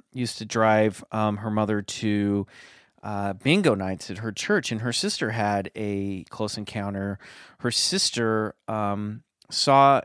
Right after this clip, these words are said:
dropped her mom off and saw a U F O hovering over the church. And then sh-, her sister experienced missing time. And the next thing she remembers, it's dark out,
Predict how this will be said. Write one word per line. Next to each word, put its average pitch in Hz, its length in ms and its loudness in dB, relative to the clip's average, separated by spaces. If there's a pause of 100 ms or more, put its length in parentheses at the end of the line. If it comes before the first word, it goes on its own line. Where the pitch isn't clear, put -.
(160)
dropped 131 280 2
her 139 80 2
mom 131 240 6
off 107 240 2
and 110 120 -6
saw 135 280 6
a - 20 6
U 117 240 4
F 117 220 4
O 117 360 6 (440)
hovering 139 500 4
over 127 260 2
the 107 140 -2
church. - 580 2 (1300)
And 131 240 2
then 123 300 4
sh-, - 300 -4
her 127 180 -4
sister 135 340 -2
experienced 104 600 -4
missing 101 320 -6
time. 85 400 -8 (680)
And 117 80 -4
the 113 40 0
next 113 260 0
thing 117 120 0
she 110 160 -4
remembers, 107 520 0
it's - 240 -14
dark 113 320 2
out, 87 320 -2